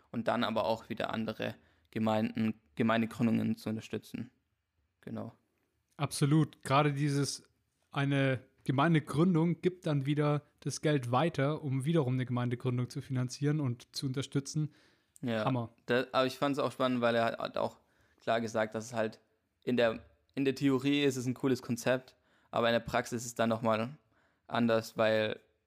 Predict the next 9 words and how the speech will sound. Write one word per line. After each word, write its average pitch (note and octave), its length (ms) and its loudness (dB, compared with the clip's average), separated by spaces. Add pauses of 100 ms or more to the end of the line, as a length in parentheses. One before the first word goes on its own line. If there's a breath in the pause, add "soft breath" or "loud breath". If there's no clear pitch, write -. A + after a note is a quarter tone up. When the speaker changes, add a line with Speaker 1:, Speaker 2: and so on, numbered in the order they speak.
(640)
Speaker 1:
Gemeinden A#2 460 0
sich A#2 240 -6
nicht A2 160 -8
gleich A2 240 -2
entwickeln. A2 440 -4
Manche A2 540 -2
werden A2+ 360 -4
schnell A2+ 240 -4
groß, A#2+ 520 -2